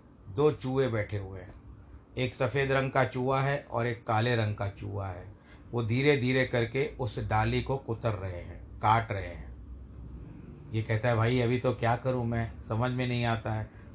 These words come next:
तो जैसे जैसे, पर वो चूहे भी अब मज-, जब ये खींचता था डाली को तो चूहे भी बहुत अपने आप को पकड़ लेते थे डाली के ऊपर, वो अपने आप को गिरने नहीं देते थे, अपने आप को संभाल ले रहे थे,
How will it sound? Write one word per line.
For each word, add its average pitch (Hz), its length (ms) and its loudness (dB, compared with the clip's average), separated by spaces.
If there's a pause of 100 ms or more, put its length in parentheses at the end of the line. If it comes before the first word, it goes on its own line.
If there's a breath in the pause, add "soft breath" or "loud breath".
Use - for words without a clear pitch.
तो 127 80 -2
जैसे 120 340 2
जैसे, 127 300 2
पर 139 200 4
वो 143 140 4
चूहे 147 320 2
भी 175 140 2 (440)
अब 127 240 -2
मज-, 139 520 2
जब 143 200 6
ये 151 140 6 (480)
खींचता 143 380 0
था 156 140 2
डाली 131 320 0
को 160 260 -2 (400 loud breath)
तो 135 80 -2
चूहे 156 400 2
भी 165 180 4
बहुत 135 380 2
अपने 147 240 -4
आप 147 180 2
को 156 80 -4
पकड़ 151 340 0
लेते 117 280 -2
थे 107 140 -6
डाली 107 280 0
के 107 120 -6
ऊपर, 98 260 -10 (720)
वो 127 80 6
अपने 143 180 2
आप 143 160 6
को 151 80 2
गिरने 143 320 2
नहीं 147 220 2
देते 107 340 0
थे, 92 80 -6 (420)
अपने 123 240 -2
आप 147 140 4
को 156 80 4
संभाल 143 380 4
ले 131 160 4
रहे 104 160 4
थे, - 160 -14